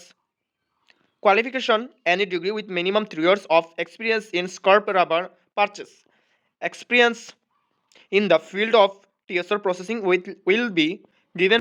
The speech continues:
preference, forward resume in email আইডি এবং, এবং বিস্তারিত জানতে এই ইমেইল আইডি অথবা এই মোবাইল নম্বরের জন্য বিস্তারিত যোগাযোগ করার জন্য বলা হয়েছে।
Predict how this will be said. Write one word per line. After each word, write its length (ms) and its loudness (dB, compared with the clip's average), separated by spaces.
preference, 300 2
forward 340 6
resume 280 -2
in 60 -2
email 240 2
আইডি 200 -2
এবং, 100 -6
এবং 140 0
বিস্তারিত 340 2
জানতে 240 2
এই 60 -6
ইমেইল 220 -2
আইডি 200 -2
অথবা 160 -4
এই 120 -2
মোবাইল 200 2
নম্বরের 280 0
জন্য 200 -4
বিস্তারিত 260 -6
যোগাযোগ 260 -4
করার 180 0
জন্য 100 -2
বলা 160 0
হয়েছে। 200 -10